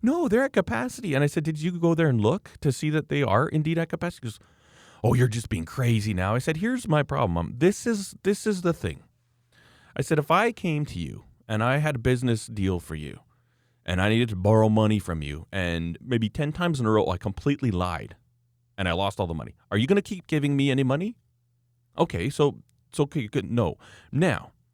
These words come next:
has the media told the truth consistently throughout this entire pandemic?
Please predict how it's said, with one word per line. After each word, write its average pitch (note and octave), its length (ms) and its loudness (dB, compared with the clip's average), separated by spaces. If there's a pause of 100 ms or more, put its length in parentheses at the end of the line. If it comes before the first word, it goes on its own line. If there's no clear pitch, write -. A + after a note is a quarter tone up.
(500)
has A3+ 560 -4
the G3 100 4
media A2+ 640 -2 (400)
told E3 380 -2
the D#3+ 80 2
truth A#2 420 -4
consistently G#2+ 720 -4
throughout G#2+ 320 -2
this G#2+ 180 -4
entire G#2+ 380 0
pandemic? F#2 640 -4